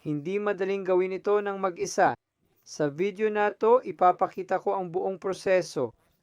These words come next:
Gusto mo ba ng ganitong videos? May iba pang katulad na videos dito sa channel. Mag-subscribe at mag-like kayo. Lagi akong gumagawa ng videos para tumulong. Sige, simulan na natin.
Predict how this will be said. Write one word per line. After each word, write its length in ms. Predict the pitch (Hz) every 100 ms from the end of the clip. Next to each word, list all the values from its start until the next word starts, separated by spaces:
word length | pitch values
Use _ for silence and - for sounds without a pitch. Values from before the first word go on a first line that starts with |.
| _
Gusto 320 | - 165 -
mo 80 | 208
ba 160 | 208 220
ng 160 | 220 220
ganitong 320 | 220 214 226
videos? 720 | 208 220 185 208 233 277 - - _
May 240 | - 165 185
iba 240 | 175 190
pang 240 | 190 202 190
katulad 640 | 196 - 196 190 185 160
na 160 | 170 165
videos 560 | 165 190 185 185 180
dito 320 | - 170 175
sa 160 | 165 185
channel. 640 | 175 190 190 175 156 185 - _ _ _ -
Mag-subscribe 800 | 156 151 - 165 - - 190 196
at 160 | 165 160
mag-like 480 | 170 156 165 160 -
kayo. 320 | 165 175 202 - _
Lagi 400 | 143 151 156 180
akong 320 | 180 190 185
gumagawa 480 | 170 170 170 160 175 170
ng 160 | 170 147
videos 560 | 170 156 175 175 165
para 320 | _ 156 156
tumulong. 720 | 156 170 156 156 151 147 117 117 _ _
Sige, 320 | - 214 233
simulan 480 | 156 180 180 185 190
na 80 | 185
natin. 560 | 180 175 190 175 123